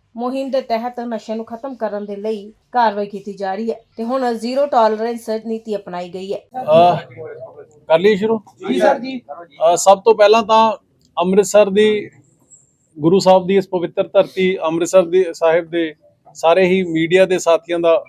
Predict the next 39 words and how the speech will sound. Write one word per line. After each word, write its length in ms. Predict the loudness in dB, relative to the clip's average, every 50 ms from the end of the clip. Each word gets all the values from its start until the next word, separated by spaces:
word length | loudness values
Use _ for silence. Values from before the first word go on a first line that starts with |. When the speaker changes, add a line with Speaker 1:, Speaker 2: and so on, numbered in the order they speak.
| _
Speaker 2:
ਬਹੁਤ-ਬਹੁਤ 400 | 0 0 0 0 0 -2 -4 -2 0
ਧੰਨਵਾਦ 300 | -2 -2 0 0 -2 -2
ਕਿ 80 | -4 -8
ਤੁਸੀਂ 200 | -10 -10 -10 -8
ਬੜੇ 180 | -4 -4 -4
ਇੰਪੋਰਟੈਂਟ 380 | -4 -2 -2 -2 -2 -2 -8 -8
ਪ੍ਰੈਸ 180 | -8 -8 -8 -6
ਕਾਨਫਰੰਸ 320 | -8 -8 -8 -8 -12 -8
ਕਵਰ 220 | _ -6 -6 -6
ਕਰਨ 220 | -2 -2 -2 -2 -2
ਦੇ 60 | -10
ਲਈ 60 | -12
ਪਹੁੰਚੇ 320 | -8 -10 -10 -10 -6 -4 -4
ਹੋ। 140 | -4 -4 _ _ _ _ _ _ _ _ _ _ -2
ਮੇਰੇ 220 | 0 0 0 0
ਨਾਲ 400 | 2 4 6 6 6 6 4 0 _
ਮੇਰੇ 280 | -4 -2 -2 0 0 -2
ਸਾਰੇ 320 | -4 2 2 2 4 4
ਹੀ 80 | 2 0
ਸਤਿਕਾਰਯੋਗ, 800 | -2 -6 -16 _ 2 2 2 4 2 0 0 0 0 0 2 0
ਅਹ, 800 | 0 0 -4 _ _ _ _ _ _ _ _ 0 2 2 2 2 0 _
ਕੈਬਨਿਟ 400 | 0 2 2 2 -2 -2 -2 0
ਦੇ 140 | -2 -2 -2
ਸਾਥੀ, 540 | 0 2 2 2 0 0 _ -4 -4 -4 -2
ਸਾਡੇ 320 | -4 -4 -4 -2 -2 -2
ਐਮ 180 | -2 -2 -2 -2
ਐਲ 120 | -2 -2
ਏ 40 | -2
ਸਾਹਿਬਾਨ, 360 | -2 -4 0 2 2 2 2
ਮੇਰੇ 220 | 0 -2 -4 -4
ਸਤਿਕਾਰਯੋਗ 520 | -6 -8 -12 -8 _ 0 0 0 0 -2 -6
ਕਲੀਗ 380 | _ -6 -2 -2 -2 -2 -2
ਨੇ 100 | -6 -8
ਸਾਰੇ, 240 | -6 -4 -6 -6 -6 -10 -18
ਸਾਰੇ 260 | -4 -2 -2 -2 -2
ਜਿਹੜੇ 180 | -2 -2 -4 -4
ਉਹ 240 | -4 -4 -6 -4
ਮੌਜੂਦ 380 | -2 -2 -2 -2 -2 -2 -2 -2
ਨੇ 200 | -2 -4 -4